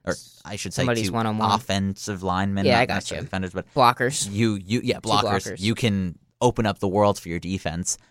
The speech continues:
Speaker 1: I like, I like his chances. I think he goes
Speaker 2: I think he'll be drafted.
Speaker 1: I
Speaker 2: I'm
Speaker 1: think he
Speaker 2: confident
Speaker 1: goes
Speaker 2: saying that.
Speaker 1: sixth round.
Speaker 2: Day three.
Speaker 1: Yeah, I think he's a sixth round kind of player, but definitely gets drafted.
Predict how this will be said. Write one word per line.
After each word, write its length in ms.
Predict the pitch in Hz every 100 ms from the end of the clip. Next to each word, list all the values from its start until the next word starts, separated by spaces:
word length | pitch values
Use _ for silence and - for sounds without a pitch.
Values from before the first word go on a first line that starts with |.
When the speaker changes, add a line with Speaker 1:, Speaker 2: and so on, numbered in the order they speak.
| _ _ _ -
Speaker 1:
I 120 | 170
like, 300 | 220 220 -
I 140 | - 226
like 200 | 214 127
his 100 | -
chances. 500 | 80 73 - - -
I 160 | - 117
think 300 | - 147 -
he 160 | 151 127
goes 720 | 131 143 147 147 127 - - _ _ _ _ _ _ -
Speaker 2:
I 120 | 196
think 180 | 285 226
he'll 60 |
be 80 | 131
drafted. 560 | 107 110 123 - 185 175 143
Speaker 1:
I 100 | 156
Speaker 2:
I'm 80 |
Speaker 1:
think 140 | 196 170
he 40 |
Speaker 2:
confident 220 | 135 170 151
Speaker 1:
goes 100 | 127 -
Speaker 2:
saying 240 | 127 117
that. 200 | 120 143
Speaker 1:
sixth 680 | - 185 208 - - - -
round. 920 | 180 180 190 202 226 254 294 311 285 - _
Speaker 2:
Day 160 | 147 139
three. 400 | - 131 123 123 -
Speaker 1:
Yeah, 360 | 214 202 202 220 -
I 100 | 175
think 220 | 180 175
he's 100 | 175
a 60 | 165
sixth 360 | - - -
round 320 | 151 156 160 156
kind 200 | 165 156
of 60 |
player, 180 | 160 165
but 160 | 151 -
definitely 320 | 143 120 98
gets 160 | 85
drafted. 440 | - - _ _